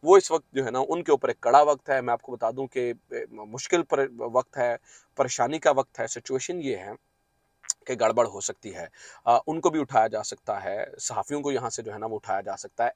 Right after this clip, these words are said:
एफ़आईए के ज़रिए जो है ना, वो कार्रवाई डलवाई जा सकती है। तो, अ, ब-, कुल मिलाकर आप इस वक्त आप समझे, समझिए तो, अ, जो है ना, वो इन्फॉर्मेशन को ब्लॉक किया जा रहा है और इन्फॉर्मेशन को ब्लॉक करके जो है ना, वो, अ, काम ख़राब किया जा रहा है। अच्छा, एक चीज़ जो बहुत इंपॉर्टेंट है,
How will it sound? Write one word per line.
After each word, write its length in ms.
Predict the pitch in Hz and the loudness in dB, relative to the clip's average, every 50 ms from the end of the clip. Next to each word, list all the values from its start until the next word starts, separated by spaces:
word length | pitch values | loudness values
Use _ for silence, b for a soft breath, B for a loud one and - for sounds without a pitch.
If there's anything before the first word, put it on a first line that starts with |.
| - | -2
एफ़आईए 360 | 135 127 - 117 113 120 143 151 | -2 -2 -2 -4 -2 -2 -4 -2
के 120 | 143 143 | -2 -6
ज़रिए 220 | 120 117 120 117 | -4 -4 -6 -6
जो 100 | 104 101 | -6 -6
है 80 | 101 98 | -10 -8
ना, 80 | 107 113 | -8 -6
वो 100 | 113 107 | -8 -6
कार्रवाई 340 | - 110 101 95 104 104 | -4 -4 -4 -4 -4 -8
डलवाई 300 | 101 101 98 92 95 98 | -8 -8 -10 -10 -10 -10
जा 140 | 95 92 87 | -8 -8 -8
सकती 340 | - - - _ _ 113 95 | -8 -8 -14 _ _ -18 -14
है। 160 | 90 90 - _ B B B B B B B B - | -12 -12 -14 _ B B B B B B B B -2
तो, 260 | 151 156 165 175 180 | 0 2 4 4 2
अ, 160 | - - - 135 131 131 131 131 - _ - | 2 2 2 2 4 4 4 2 0 _ -4
ब-, 420 | 131 123 120 123 135 - 120 123 - | -2 -2 0 -2 -4 -8 -12 -8 0
कुल 160 | - 180 196 170 | 2 2 2 2
मिलाकर 440 | 139 127 127 131 143 - - 160 | 2 6 10 10 10 10 8 6
आप 160 | 139 131 127 _ - | 6 6 6 _ -4
इस 140 | 135 - - | -10 -6 -6
वक्त 180 | 143 - - 123 | -6 -4 -2 -4
आप 80 | 110 | -4
समझे, 300 | - - 123 127 131 139 - | -4 -8 -8 -8 -8 -8 -8
समझिए 580 | - - 123 117 113 135 135 139 143 143 147 151 | -8 -10 -10 -6 -4 -4 -2 2 2 2 2 0
तो, 360 | 147 _ - 131 127 127 120 | -2 _ -2 0 0 0 -2
अ, 400 | - - _ - - 110 107 107 - _ _ _ 120 | -6 -12 _ -8 -6 -4 -4 -4 -6 _ _ _ -16
जो 120 | - 120 | -10 -8
है 60 | 117 117 | -2 0
ना, 80 | 135 | 0
वो 120 | 143 143 - | 0 0 -2
इन्फॉर्मेशन 540 | 147 143 131 160 143 139 143 139 - - 165 | -6 -8 -4 -4 -2 0 0 -2 -2 -4 -6
को 120 | 143 151 131 | -6 -6 -6
ब्लॉक 380 | 104 _ - 131 131 131 - _ | -6 _ 2 6 6 6 6 _
किया 180 | - 113 107 98 | -10 -8 -8 -8
जा 180 | 92 98 90 90 | -6 -8 -12 -12
रहा 100 | 87 82 | -14 -18
है 60 | - _ B B B B B B B B | -20 _ B B B B B B B B
और 120 | 135 139 | 0 0
इन्फॉर्मेशन 420 | 139 131 139 139 147 147 143 156 151 | 0 0 0 0 0 0 -2 -2 -2
को 100 | 147 135 | -4 -4
ब्लॉक 320 | 107 110 127 139 147 - | -2 4 6 6 6 6
करके 440 | - 117 104 95 - 127 143 170 - b b b b b - | 2 -6 -6 -6 -4 -4 -4 -4 -4 b b b b b -12
जो 60 | 113 | -10
है 80 | 110 | -6
ना, 200 | 110 131 143 147 | 0 0 0 0
वो, 440 | 135 120 110 120 127 127 127 123 120 | 0 -2 -2 0 0 2 2 0 -2
अ, 160 | 127 113 107 | -4 -6 -8
काम 260 | 104 - 131 127 123 120 | -6 -2 -2 -2 -2 -2
ख़राब 240 | - 117 104 98 | -4 -4 -4 -4
किया 160 | _ - 101 92 | _ -10 -14 -12
जा 100 | 90 92 | -10 -10
रहा 80 | 101 | -10
है। 60 | 101 - | -10 -10
अच्छा, 160 | 131 - 175 - - | -8 -6 -6 -4 2
एक 180 | - 196 196 - | 2 2 2 2
चीज़ 180 | - 160 156 139 | -2 -6 -4 -2
जो 100 | 143 135 | -2 0
बहुत 260 | 117 135 139 - - | 2 2 2 2 0
इंपॉर्टेंट 420 | 117 101 104 95 - - 101 - | -6 -10 -10 -10 -10 -10 -6 -4
है, 120 | 123 143 | -4 -4